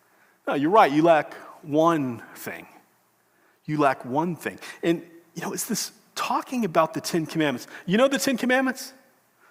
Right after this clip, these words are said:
Do you know, do I need to go back to Exodus this morning? It's gonna be a long sermon if I have to do that. But,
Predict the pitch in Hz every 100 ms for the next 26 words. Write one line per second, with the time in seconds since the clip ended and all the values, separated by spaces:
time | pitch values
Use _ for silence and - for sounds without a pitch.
0 | _ _ _ 139 233 240 160 226 247 254
1 | 233 240 233 - 220 220 - 254 - 233
2 | - 165 - 214 156 120 151 135 107 180
3 | 143 104 - 107 110 110 151 104 -